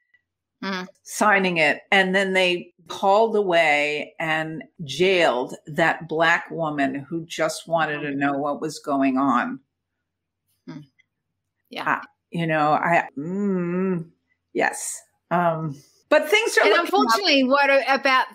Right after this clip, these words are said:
Speaker 1: scenarios like you speak of there, that's not a once off either. Like, and that's, that's the issue. And, and I'd say the same with a lot of it. Uh, look, I think, and this is one of the reasons I'm using the lens at this moment on the decision table and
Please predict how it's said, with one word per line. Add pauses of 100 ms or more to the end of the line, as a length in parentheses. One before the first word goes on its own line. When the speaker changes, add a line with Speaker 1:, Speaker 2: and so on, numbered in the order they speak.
(100)
Speaker 1:
scenarios
like
you
speak
of
there, (300)
that's
not
a
once
off
either. (260)
Like,
and
that's,
that's
the
issue. (380)
And,
and
I'd
say
the
same
with
a
lot
of
it. (180)
Uh,
look,
I
think, (400)
and
this
is
one
of
the
reasons
I'm
using
the
lens
at
this
moment
on
the
decision
table
and